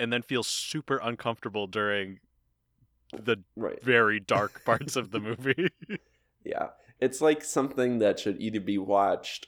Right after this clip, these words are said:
Speaker 2: alone or in a movie theater where you're just not talking.
Speaker 1: Right. And then you would walk out after and,
Speaker 2: Not make
Speaker 1: uh,
Speaker 2: any
Speaker 1: my
Speaker 2: eye
Speaker 1: fian-,
Speaker 2: contact with anyone.
Speaker 1: not make any eye contact. And then as soon as we get back to my car,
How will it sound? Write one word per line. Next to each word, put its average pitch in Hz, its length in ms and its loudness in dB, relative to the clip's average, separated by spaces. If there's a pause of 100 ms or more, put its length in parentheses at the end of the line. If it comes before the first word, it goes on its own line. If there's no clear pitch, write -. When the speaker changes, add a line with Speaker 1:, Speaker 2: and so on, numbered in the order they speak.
Speaker 2:
alone 104 880 0 (160)
or 127 340 8
in 117 160 0
a 107 40 2
movie 101 400 -2
theater - 420 -8
where 90 300 -2
you're 90 240 -8
just 101 220 -10
not - 340 -12
talking. - 580 -14 (840)
Speaker 1:
Right. 104 440 0 (240)
And 113 120 0
then 117 120 0
you 120 120 -2
would 113 120 -4
walk 107 260 0
out 113 180 4
after 92 580 -4
and, 87 600 -8
Speaker 2:
Not 104 260 -4
make 98 200 -2
Speaker 1:
uh, 87 160 -4
Speaker 2:
any 104 140 -2
Speaker 1:
my 90 80 -2
Speaker 2:
eye 92 120 2
Speaker 1:
fian-, 98 160 0
Speaker 2:
contact - 400 -4
with 180 180 6
anyone. 262 460 10
Speaker 1:
not 220 180 2
make - 220 2
any 117 240 2
eye 110 180 4
contact. 107 760 0
And 104 160 -6
then 95 460 -6 (200)
as 104 140 -8
soon 120 160 -2
as 110 80 -2
we 110 80 -2
get 104 140 -2
back 104 240 0
to 107 80 -10
my 92 140 -8
car, 87 560 -6